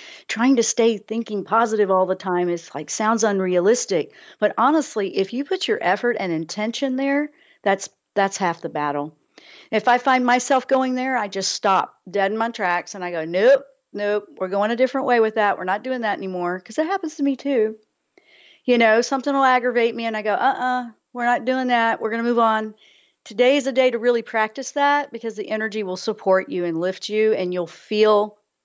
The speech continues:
the momentum building in a positive way for you. That's something more you wanna be doing today. So let me see what we have here. Um,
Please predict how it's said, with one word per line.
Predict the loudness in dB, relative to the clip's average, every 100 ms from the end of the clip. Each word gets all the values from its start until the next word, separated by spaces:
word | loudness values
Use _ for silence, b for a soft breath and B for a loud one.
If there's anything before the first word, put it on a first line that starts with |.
| -4
the | 0
momentum | 0 2 0 0 -6 -2
building | 2 2 2 -2
in | -4
a |
positive | 0 2 2 -2 -6
way | -4 -4
for | -6
you. | -8 -8 -8 b b b b b _
That's | -2 0 0
something | 0 0 -2
more | 0 -2 -4
you | 0 2
wanna | 2
be | 0
doing | -4 -4 -6
today. | -4 0 2 0 -4 _ _ _ _ _ _ _ _ _
So | -4 -2
let | 0
me | -2
see | -4 -4 0
what | 2
we | 2
have | 2 0 0
here. | -4 -6 -8 B B B B B -2
Um, | 2 4 6 6 4 0